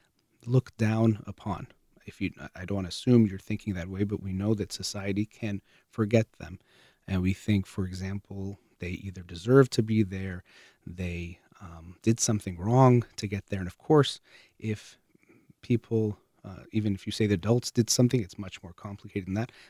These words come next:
But what I always say is, how can you say a, a homeless child deserves to be homeless? What, what child? How can we say they've done something to des-, deserve that? And to say life is not fair is not enough to me,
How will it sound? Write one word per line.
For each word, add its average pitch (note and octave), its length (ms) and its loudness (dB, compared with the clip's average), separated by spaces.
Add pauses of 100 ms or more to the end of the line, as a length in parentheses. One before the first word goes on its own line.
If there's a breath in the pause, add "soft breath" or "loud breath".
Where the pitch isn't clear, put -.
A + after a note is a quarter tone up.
(120 soft breath)
But A2 100 -4
what A#2 120 6
I A#2+ 60 8
always B2+ 180 6
say B2 100 0
is, A2+ 120 4
how B2 160 4
can C3 180 0
you A2+ 100 4
say G#2+ 380 0
a, F#2+ 140 -10
a - 80 -12
homeless A2 360 4
child F#2 400 -8
deserves G2 500 -6
to - 140 -12
be F2+ 240 -10 (220)
homeless? G2+ 540 -2
What, - 200 -10
what A2 160 -2
child? F#2 360 -8
How A2 100 4
can - 160 -4
we F2+ 60 -8
say G2+ 180 -4
they've F2+ 260 -8
done G#2+ 300 2
something - 500 -8 (480 soft breath)
to G#2 100 -10
des-, F2+ 240 -10
deserve F#2+ 460 -4
that? - 200 -16 (360 soft breath)
And G2 160 -10
to G#2 100 -10
say A2+ 200 0
life G#2+ 360 2
is A2+ 140 -2
not G2 160 -2
fair B2+ 300 6
is G2+ 100 2
not G2 160 -4
enough F#2 320 -6
to - 120 -12
me, - 220 -18